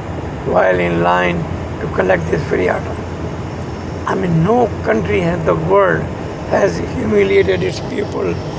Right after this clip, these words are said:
in such a way. And why not? Because when the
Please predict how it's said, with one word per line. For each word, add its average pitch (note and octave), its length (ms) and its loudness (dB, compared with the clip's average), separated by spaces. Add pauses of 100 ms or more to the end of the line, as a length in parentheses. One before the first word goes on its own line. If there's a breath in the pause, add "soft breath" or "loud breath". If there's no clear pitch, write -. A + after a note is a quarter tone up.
(240)
in G3 180 0
such - 260 -2
a G3+ 100 2
way. - 180 2 (1400)
And A#3 300 0
why A3 180 6
not? F#3+ 240 2 (920)
Because G3+ 400 0
when C#4 440 2
the - 80 -2